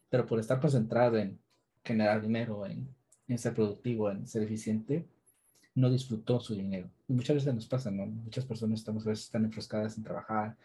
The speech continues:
en ganar dinero, en ahorrar, que no es malo, pero bueno, estamos tan, tan enfrascados ahí, que luego no disfrutas ese dinero. Simplemente se queda en el banco, lo disfrutan las personas que dejaste, ¿no? <laughs> Al final del día trabajaste y, y la herencia fue, los, los herederos son con los que disfrutan. Entonces creo que,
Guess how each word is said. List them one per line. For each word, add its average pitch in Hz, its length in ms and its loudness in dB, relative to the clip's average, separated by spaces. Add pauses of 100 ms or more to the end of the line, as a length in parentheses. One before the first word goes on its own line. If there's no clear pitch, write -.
(260)
en 113 100 2
ganar 101 220 -2
dinero, 104 480 -2
en 110 140 4
ahorrar, 101 460 2 (280)
que 117 100 2
no 117 100 4
es 117 100 -4
malo, 131 240 2
pero - 140 -6
bueno, 98 260 -4
estamos 110 340 -2
tan, 101 220 -4
tan 104 140 0
enfrascados 110 500 -2
ahí, 117 240 -4 (1160)
que 131 100 0
luego 120 300 4
no 147 120 4
disfrutas 165 460 0
ese 123 180 -2
dinero. 107 400 -4 (760)
Simplemente 123 340 -4
se - 60 -4
queda 123 140 6
en 123 40 6
el 113 60 2
banco, 120 280 2
lo 120 120 4
disfrutan 139 340 0
las 131 120 0
personas 120 340 -2
que 107 100 -6
dejaste, 170 420 -2
¿no? 120 160 -6
<laughs> - 40 -20
Al 175 140 4
final 127 260 -6
del 131 80 -2
día 127 120 -4
trabajaste 127 440 -10
y, 120 180 -8 (320)
y 123 120 2
la 117 80 4
herencia 120 280 0
fue, 123 160 0
los, 110 380 2
los 127 200 0
herederos 113 340 4
son 120 100 0
con 113 180 -2
los 101 120 -4
que - 120 -6
disfrutan. 98 380 -6
Entonces 127 280 -6
creo 131 160 2
que, 135 240 2